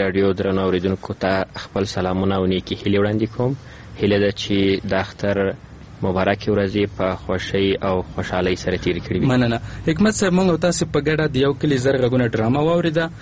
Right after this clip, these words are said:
Speaker 2: او په ډرامه کې د واده په مسایلو خبرې وشوې. نو زموږ ژوندی بحث هم د واده په مسایلو او کوژدې راڅرخي. نو غواړم پوښتنه وکړم چې کومه غوره طریقه ده چې د واده لپاره اقدام په ښه ډول او په مناسب ډول په مخ لاړ شي؟
Speaker 1: ډېره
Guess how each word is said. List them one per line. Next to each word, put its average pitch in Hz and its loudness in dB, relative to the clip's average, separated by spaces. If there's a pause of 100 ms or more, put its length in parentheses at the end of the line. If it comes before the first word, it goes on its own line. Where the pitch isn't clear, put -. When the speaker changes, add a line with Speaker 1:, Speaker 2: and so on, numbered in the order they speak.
(300)
Speaker 2:
او 135 4 (180)
په 160 2 (100)
ډرامه 180 2
کې 180 2 (100)
د - 0 (100)
واده 127 4
په 151 0
مسایلو 127 2
خبرې 110 2
وشوې. 113 -2 (380)
نو 143 4 (240)
زموږ 185 4 (120)
ژوندی 156 4
بحث 175 0
هم 170 2 (120)
د - 2 (100)
واده 120 2
په 147 2
مسایلو 127 2
او 175 2 (100)
کوژدې 135 2
راڅرخي. 113 0 (460)
نو 151 4 (260)
غواړم 202 4 (140)
پوښتنه 185 0
وکړم 170 0 (140)
چې 135 4 (300)
کومه 226 4
غوره 170 4 (100)
طریقه 127 0
ده 120 4
چې - -2
د - 4
واده 117 2
لپاره 123 0 (180)
اقدام 123 0 (160)
په 123 0
ښه 180 4
ډول 160 2
او 117 2
په 113 0
مناسب 113 2
ډول 147 2 (120)
په - 2 (120)
مخ 110 -2
لاړ 104 0
شي؟ 107 -2 (540)
Speaker 1:
ډېره 110 0